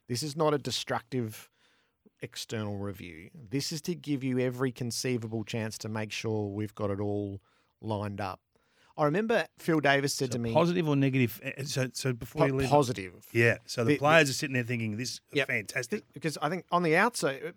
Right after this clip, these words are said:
Speaker 1: when you're away from the club, you'd be going, "Oh, right, so an external review in November. What's it?" I think you'd be walking in and going, "Th-, this is why we're doing it,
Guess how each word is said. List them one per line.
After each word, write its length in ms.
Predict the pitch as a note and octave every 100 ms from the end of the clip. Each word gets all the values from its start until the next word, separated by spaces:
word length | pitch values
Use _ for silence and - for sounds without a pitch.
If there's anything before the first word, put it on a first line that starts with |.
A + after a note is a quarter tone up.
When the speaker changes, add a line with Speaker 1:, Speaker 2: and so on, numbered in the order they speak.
| _
Speaker 1:
when 180 | F3+ B3+
you're 120 | G#3+
away 220 | D3 C#3
from 120 | B2+
the 60 | A2
club, 200 | - D3
you'd 80 | C3
be 40 | B2+
going, 220 | B2 F3
"Oh, 180 | D4 C#4 F#2
right, 260 | G3 A#3+
so 140 | - C#3+
an 80 | D3
external 400 | - - C#3+ B2+
review 320 | B2 A#2 A#2
in 160 | A2+ A2
November. 380 | A2+ D3+ F3 C3
What's 440 | F3 - - -
it?" 120 | F#3 - _ - _
I 120 | A#2
think 220 | A#2 A#2 G#2
you'd 180 | A2+ A2
be 180 | G2+ G#2
walking 380 | A#2 A2 - G#2
in 60 |
and 80 | G#2
going, 280 | G2+ G2 F#2+ G2+
"Th-, 140 | G2 -
this 240 | B2 B2+
is 200 | A#2+ A#2
why 220 | G2 G#2+ G#2
we're 220 | G2 F#2+
doing 300 | G2 F#2+ F#2
it, 120 | F#2